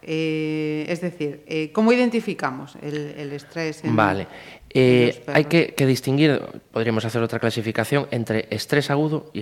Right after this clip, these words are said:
Speaker 1: Ah,
Speaker 2: estrés
Speaker 1: perdón, perdón, perdón, vale.
Speaker 2: <laughs> Eh, pues nada, nada. Y estrés crónico. Eh, un estrés agudo es lo que hablábamos de el despertador, por ejemplo, ¿vale?
Speaker 1: Ajá.
Speaker 2: Y un estrés crónico es que a mí me dejasen, pues, mm, una semana entera en Madrid, en esa aglomeración de gente,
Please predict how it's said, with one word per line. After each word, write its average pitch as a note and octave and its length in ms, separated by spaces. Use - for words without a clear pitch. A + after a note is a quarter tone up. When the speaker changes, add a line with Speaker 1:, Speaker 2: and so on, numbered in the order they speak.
Speaker 1:
Ah, A3+ 100
Speaker 2:
estrés G#3 140
Speaker 1:
perdón, F3 260
perdón, D3+ 260
perdón, C#3 280
vale. B2+ 340
Speaker 2:
<laughs> - 40
Eh, - 360
pues A2 160
nada, A2+ 340
nada. G#2 180
Y B2+ 100
estrés B2+ 300
crónico. G#2 540
Eh, A#2+ 500
un D#3 340
estrés D3+ 340
agudo E3+ 540
es A#2 80
lo A#2+ 100
que A#2 80
hablábamos A#2+ 400
de B2+ 180
el G#2 120
despertador, F#2 500
por D#2+ 120
ejemplo, - 400
¿vale? C3 220
Speaker 1:
Ajá. C#3+ 80
Speaker 2:
Y B2+ 80
un C#3 100
estrés C#3+ 320
crónico D#3 420
es D3+ 100
que - 80
a - 20
mí A#2+ 140
me A#2+ 80
dejasen, B2+ 460
pues, G2+ 420
mm, G2 460
una A2+ 160
semana A2+ 260
entera G#2 280
en G2 60
Madrid, A2+ 360
en G#2 140
esa G#2 220
aglomeración F#2+ 640
de D2+ 100
gente, - 140